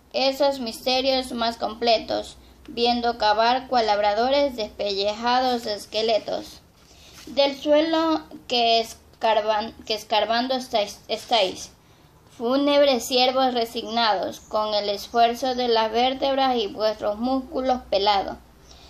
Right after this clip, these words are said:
Decidme qué cosecha extraña recolectáis para el granjero, que ha de repegaros la solava-, la solada si habéis llenado su granero.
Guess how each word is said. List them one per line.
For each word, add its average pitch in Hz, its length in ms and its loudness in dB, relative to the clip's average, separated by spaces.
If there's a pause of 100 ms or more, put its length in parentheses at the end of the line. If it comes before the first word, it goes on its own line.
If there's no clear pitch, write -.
(200)
Decidme 320 680 2
qué - 160 -4
cosecha 240 600 -2
extraña 226 680 -2
recolectáis 208 1120 0
para 233 320 0
el 214 80 0
granjero, 214 680 0 (500)
que 220 160 -2
ha 220 260 4
de 247 180 0
repegaros 240 1160 2
la 208 260 0
solava-, 233 760 0 (720)
la 220 200 2
solada 240 560 4
si 254 180 -2
habéis 233 360 2
llenado 240 600 0
su 240 220 -2
granero. 208 560 0